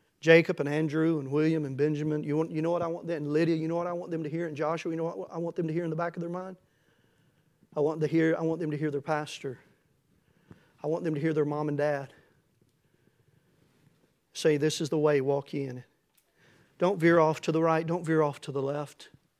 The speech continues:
This is the way, walk ye in it. And if that's gonna happen,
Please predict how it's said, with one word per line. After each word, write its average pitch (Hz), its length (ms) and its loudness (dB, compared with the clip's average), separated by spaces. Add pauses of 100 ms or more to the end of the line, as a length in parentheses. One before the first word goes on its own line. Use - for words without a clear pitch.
(1120)
This 185 280 4
is 160 140 2
the 156 120 0
way, 139 440 -4 (1400)
walk 160 320 2
ye 156 140 0
in 139 120 -4
it. - 280 -20 (1200)
And 151 80 -4
if 147 100 -4
that's 170 240 2
gonna 180 220 -6
happen, 143 500 -8